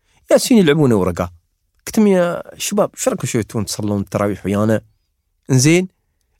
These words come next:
لكم الأجر والثواب." كلمة حلوة، أسلوب فنان، نصيحة كذي عابرة، والله تأثر في القلوب. سكوا ال-، الورقة، قالوا: "مطوع،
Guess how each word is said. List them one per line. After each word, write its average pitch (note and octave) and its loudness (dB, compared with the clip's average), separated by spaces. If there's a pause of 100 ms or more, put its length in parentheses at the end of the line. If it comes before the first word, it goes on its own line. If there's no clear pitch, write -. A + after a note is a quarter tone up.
لكم F#3 4
الأجر C3+ 0
والثواب." F#2+ -6 (120)
كلمة D#4 4
حلوة، G3 4 (680)
أسلوب A3+ 4
فنان، G3+ 2 (760)
نصيحة A3+ 2
كذي A3+ 2
عابرة، A3+ 0 (680)
والله C3+ 2 (200)
تأثر D#3 0
في A2+ -4
القلوب. G2+ -4 (140)
سكوا - -2 (800)
ال-، C3+ 2
الورقة، G3+ 4 (380)
قالوا: D3 4
"مطوع، D3 2